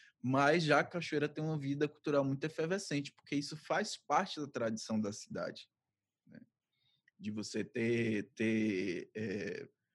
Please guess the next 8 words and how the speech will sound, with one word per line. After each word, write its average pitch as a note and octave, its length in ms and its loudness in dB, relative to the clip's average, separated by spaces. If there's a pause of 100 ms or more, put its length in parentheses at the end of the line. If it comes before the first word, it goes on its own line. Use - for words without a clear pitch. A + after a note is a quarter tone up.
(640)
por A2 120 -2
exemplo, G#2 420 0
o G#2+ 40 2
movimento A2+ 640 2
do, B2 180 2
da A#2+ 160 2
música A#2 480 0
reggae G2+ 500 2